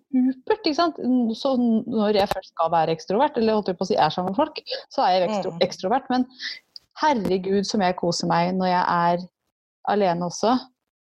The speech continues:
Speaker 1: Mm.
Speaker 2: Eh, så personlig så tror jeg ikke man er på et sted på skalaen. Jeg tror man slider litt rundt på skalaen, men så har man et
Speaker 1: Ja.
Speaker 2: setpoint som man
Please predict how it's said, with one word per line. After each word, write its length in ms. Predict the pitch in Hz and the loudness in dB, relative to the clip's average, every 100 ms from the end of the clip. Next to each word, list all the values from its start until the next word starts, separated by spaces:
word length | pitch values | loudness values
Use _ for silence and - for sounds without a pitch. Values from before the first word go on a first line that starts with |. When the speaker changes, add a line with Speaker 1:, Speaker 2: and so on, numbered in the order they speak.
| _ _ - | _ _ -2
Speaker 1:
Mm. 480 | 226 190 151 165 180 - | 0 0 -2 -4 -6 -4
Speaker 2:
Eh, 360 | 220 220 220 214 | 0 2 2 0
så 320 | - - 233 233 | -4 -2 -2 -2
personlig 380 | 269 254 185 208 | -2 0 0 -2
så 100 | 262 | 0
tror 140 | 202 | 0
jeg 80 | 170 | 2
ikke 60 | 220 | 0
man 120 | 233 | -2
er 160 | - - - | -2 -2 -2
på 160 | - - | -2 -2
et 140 | 170 | -4
sted 200 | - 170 | -4 -2
på 60 | 185 | -2
skalaen. 160 | 185 226 | 0 0
Jeg 80 | |
tror 100 | 233 | 0
man 140 | 180 254 | -2 -2
slider 760 | - - 277 302 254 165 165 | -6 -12 -4 0 0 0 -2
litt 200 | 190 190 175 | 0 0 0
rundt 180 | 170 - | 0 -2
på 100 | 185 | -4
skalaen, 360 | 175 165 240 | -2 0 0
men 120 | 247 214 | 0 0
så 160 | 240 | 0
har 140 | 214 170 | 0 0
man 140 | 170 | 0
et 80 | 185 | 0
Speaker 1:
Ja. 160 | 175 180 175 | -2 -2 0
Speaker 2:
setpoint 580 | 180 - - 220 302 311 - - - - | -2 -4 -6 -2 0 -2 -8 -4 -2 -4
som 200 | - 214 | -4 -2
man 200 | 196 220 | 0 0